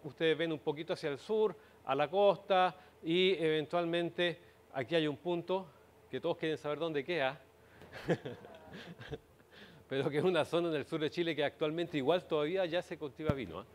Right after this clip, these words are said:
Pero van a haber cambios, o sea, la empresa humana como la conocemos,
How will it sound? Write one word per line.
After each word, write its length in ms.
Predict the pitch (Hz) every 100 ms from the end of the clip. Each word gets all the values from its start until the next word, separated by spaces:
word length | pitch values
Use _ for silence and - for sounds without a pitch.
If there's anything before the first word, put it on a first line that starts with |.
| - - - _
Pero 200 | 147 151
van 160 | 180 196
a 40 |
haber 180 | 190 185
cambios, 380 | 214 247 170 131
o 0 |
sea, 140 | 156
la 100 | 147
empresa 380 | 139 165 190 170
humana 300 | 170 208 202
como 200 | 170 165
la 100 | 151
conocemos, 580 | 143 143 - 185 147